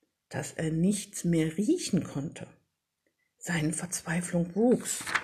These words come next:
Ohne Geruchssinn war es ihm unmöglich, seine Familie zu finden. Er weinte dicke Tränen.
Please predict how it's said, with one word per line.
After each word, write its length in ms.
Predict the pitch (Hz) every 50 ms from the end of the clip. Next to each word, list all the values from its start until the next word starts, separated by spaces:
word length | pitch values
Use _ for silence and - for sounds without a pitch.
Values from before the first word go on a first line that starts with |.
| - - - - - - - -
Ohne 360 | 233 262 285 302 277 247 208
Geruchssinn 840 | - 190 208 202 202 233 320 320 - - - - - 175 190 180 175
war 160 | 190 214 233
es 160 | 233 226 -
ihm 280 | - - 233 233 214 - -
unmöglich, 760 | - 349 381 392 370 339 269 247 269 311 349 349 - 285 269
seine 260 | - 220 226 233 247 240
Familie 540 | - 233 214 220 233 285 381 392 339 294
zu 160 | - - - 175
finden. 560 | - - 175 170 156 151 151 151 - - _ _ _ _ _ _ _ - _ _ _ _ _ _ _ -
Er 260 | 170 170 196 170 160
weinte 440 | 160 147 170 175 196 190 - 185 180
dicke 460 | - - - 214 214 - - 214 214
Tränen. 500 | - - - 156 160 165 - - -